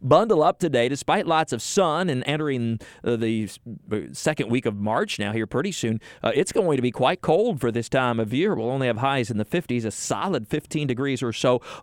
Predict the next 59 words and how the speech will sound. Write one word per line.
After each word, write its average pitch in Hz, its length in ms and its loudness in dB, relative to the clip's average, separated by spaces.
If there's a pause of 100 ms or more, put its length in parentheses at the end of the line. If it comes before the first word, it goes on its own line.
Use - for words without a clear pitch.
(160)
below 127 500 4
average, 143 520 2
and 120 100 0
then 123 140 -2
that'll 151 260 0
set 135 220 -2
us 123 120 -4
up 139 140 0
for 123 160 -2
a 92 100 -2
frosty 165 640 -2
night 147 300 -2
tonight. 120 420 0 (380)
A - 60 0
widespread 160 720 4
frost. 135 280 4
We'll 117 100 0
have 117 120 2
much 147 320 0
less 151 240 0
wind. 135 240 2
The 120 40 0
winds 127 200 -2
will 120 140 2
go - 0 -
calm, 147 440 -2
and 131 80 -2
there'll 127 80 0
be 127 100 -2
a 127 60 0
little 147 120 -2
more 131 100 0
moisture 127 320 -2
in 110 60 -2
the 117 100 2
atmosphere. 113 540 -2
So 117 180 0
near 131 280 0
and 139 100 0
west 147 220 0
of 120 60 -2
Interstate 131 360 -2
ninety-five, 123 580 0
lots 123 300 -4
of 107 80 -4
frost 135 400 2
late 135 160 0
tonight 123 280 0
into 113 220 -2
early 139 220 0
tomorrow 117 340 0
morning. 120 240 0
Plan 131 220 -2
on 127 80 0
having 123 260 0
to 107 80 -2
do 127 140 -4
some 101 160 -6
scraping 117 640 -2